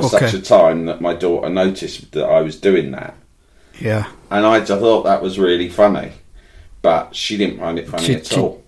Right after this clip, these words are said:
Speaker 1: didn't think it was funny at all.
Speaker 2: She didn't
Speaker 1: No.
Speaker 2: find it funny at all, nor did my wife. Len was indifferent. He
Speaker 1: Oh.
Speaker 2: was,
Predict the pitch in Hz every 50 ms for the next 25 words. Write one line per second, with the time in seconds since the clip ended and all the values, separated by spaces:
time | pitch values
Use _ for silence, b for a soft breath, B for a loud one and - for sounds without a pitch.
0 | _ _ _ - 139 120 135 139 120 - 139 131 120 120 113 120 - - - 131
1 | 120 120 117 - - 120 123 117 117 - 127 123 107 113 110 101 98 98 - 101
2 | 95 95 90 - - - 113 95 90 92 92 90 87 87 76 85 90 82 82 90
3 | 98 98 85 - - - - - - - 69 87 92 92 90 85 78 80 87 80
4 | 78 76 80 80 - - - 73 69 - 120 120 117 113 107 104 -